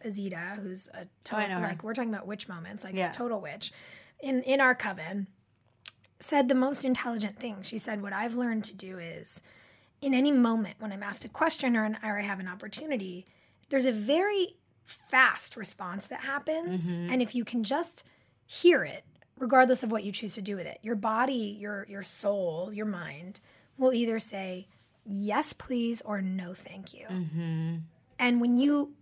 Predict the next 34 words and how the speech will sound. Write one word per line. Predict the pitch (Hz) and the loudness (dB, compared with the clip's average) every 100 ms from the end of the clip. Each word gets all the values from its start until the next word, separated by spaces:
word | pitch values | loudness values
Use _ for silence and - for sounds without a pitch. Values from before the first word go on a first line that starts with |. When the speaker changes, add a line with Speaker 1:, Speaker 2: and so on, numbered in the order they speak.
| _ | _
Speaker 1:
really, | 262 233 262 285 294 285 | -4 0 4 4 4 0
truly | - - 262 254 247 233 226 - - - | -2 0 2 2 2 0 -4 -10 -20 -6
decide | 262 - 233 247 240 | -2 0 2 4 2
that | 214 | 0
you | 202 226 247 - - | 0 2 2 -2 -2
only | 262 285 294 | 0 2 2
wanna | 269 226 | 2 0
fill | - 240 | -2 -2
your | 226 214 | 0 0
moments | 202 208 240 | -2 -2 -2
with, | 220 - _ _ | -4 -12 _ _
your | 226 220 | -6 -2
life | 208 254 254 | 2 0 0
with | - | -8
the | 208 | -6
'yes, | 190 233 - | -4 -4 -4
please' | - 233 208 | -4 -2 -2
moments, | 190 190 285 440 - - - - - _ _ | -2 2 2 2 0 -2 -6 -20 -20 _ _
the | - | 6
'no, | 262 240 262 | 10 10 8
thank | 262 254 233 220 | 4 2 2 2
yous' | 285 226 | 0 2
become | 262 - 254 233 | -2 -2 -2 0
much | 214 208 - | 0 -2 -6
more | 202 | -6
apparent | 196 - - - 196 160 - - 185 | -8 -12 -14 -10 -6 -6 -6 -4 -2
Speaker 2:
Mm-hmm. | 160 175 170 170 | -2 -4 -4 0
Speaker 1:
because | 269 - 269 214 | 0 6 4 6
you | 220 214 | 2 2
get | 262 - | 0 2
that | 214 - | -2 -4
feeling | - 240 247 247 226 | -6 0 2 2 2
of, | 208 196 | 0 -2
like, | 190 | -8